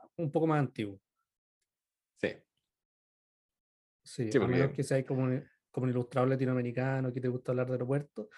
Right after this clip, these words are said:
Speaker 1: ahí eres un guan desagradable que va a todos lados diciendo, "Oh, me encanta ir a un, cuando fui a un viaje culeado, no sé qué wea".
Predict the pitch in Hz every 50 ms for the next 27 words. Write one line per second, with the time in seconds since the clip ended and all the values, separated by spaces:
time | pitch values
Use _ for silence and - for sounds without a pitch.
0 | - - - _ _ - 139 143 151 156 165 147 143 143 143 139 143 143 139 135
1 | 135 - 135 127 131 139 143 143 143 139 131 135 131 135 135 131 147 151 165 175
2 | 175 170 175 180 185 185 175 170 151 151 165 156 151 143 135 135 135 131 123 117
3 | 113 113 117 117 - _ - 135 131 131 127 - - - 123 117 123 123 - -
4 | - - - - _ _ 131 127 131 131 131 127 127 131 127 - - 127 123 127
5 | 123 120 - - 135 131 127 127 127 123 120 117 131 131 123 - - 123 117 120
6 | 120 127 127 123 120 120 117 117 123 113 120 120 110 104 113